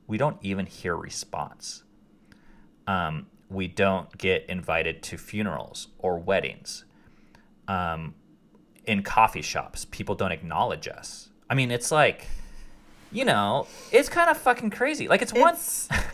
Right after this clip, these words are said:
Speaker 2: it's like, I mean, come on, like, this, it's, like, shittier than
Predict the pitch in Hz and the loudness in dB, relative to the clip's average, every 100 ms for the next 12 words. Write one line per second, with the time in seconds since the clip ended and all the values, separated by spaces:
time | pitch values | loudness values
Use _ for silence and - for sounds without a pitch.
0 | - 254 262 - 403 381 247 214 - - | 0 0 0 2 6 6 6 2 -6 -16
1 | - - - - - - - - - - | -16 -20 -20 -20 -16 -16 -16 -20 -20 -20
2 | _ _ _ _ - 247 285 330 339 311 | _ _ _ _ 0 2 2 -2 -2 0
3 | 269 240 214 196 185 170 - - - - | 0 -2 -4 -6 -8 -10 -14 -20 -20 -20
4 | - - - 233 160 - 143 107 95 120 | -20 -20 -6 -4 -2 2 2 2 -2 -6
5 | 277 196 - 180 - 208 185 - - - | -6 -8 -8 -10 -4 0 0 -2 -6 -4
6 | 202 196 185 170 160 151 147 139 139 | -2 -2 0 0 0 -4 -8 -10 -12